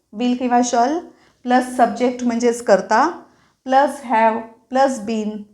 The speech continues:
प्लस क्रियापदाला आयएनजी. क्रियापदाला आयएनजी जेव्हा मी म्हणतेय, त्यावेळेला प्रत्येक वेळेला मुख्य क्रियापद व्ही वन, त्यालाच आयएनजी लावू शकतो आपण.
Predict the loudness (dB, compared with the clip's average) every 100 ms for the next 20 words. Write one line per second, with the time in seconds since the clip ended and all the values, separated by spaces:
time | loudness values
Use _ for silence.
0 | 0 4 4 2 -4 2 2 2 -2 0
1 | 2 4 2 -2 -8 -16 -18 _ _ _
2 | -6 4 6 6 2 2 2 2 2 0
3 | 0 -2 0 0 0 -2 -2 -4 -4 -6
4 | -2 0 2 0 0 -2 2 2 2 -2
5 | 0 -2 -2 -10 -10 -10 -6 -2 0 4
6 | 2 2 -4 -4 -8 -20 -12 -6 -4 0
7 | 2 2 0 -4 -8 -4 4 6 6 4
8 | 0 0 0 -2 0 -2 -4 -10 -4 -4
9 | -2 -2